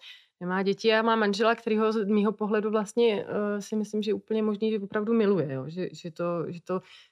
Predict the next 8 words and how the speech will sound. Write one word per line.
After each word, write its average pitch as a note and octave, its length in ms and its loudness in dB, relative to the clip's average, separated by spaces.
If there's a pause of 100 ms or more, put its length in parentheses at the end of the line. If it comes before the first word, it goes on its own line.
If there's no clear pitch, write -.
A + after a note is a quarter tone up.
(240)
vždycky F3+ 440 -4
jako, F#3 280 -6 (960)
je G3 120 0
tam G3 80 2
nějaká G3+ 240 4
tendence G3+ 420 2
předpokládat, F#3+ 640 2
že G3 320 4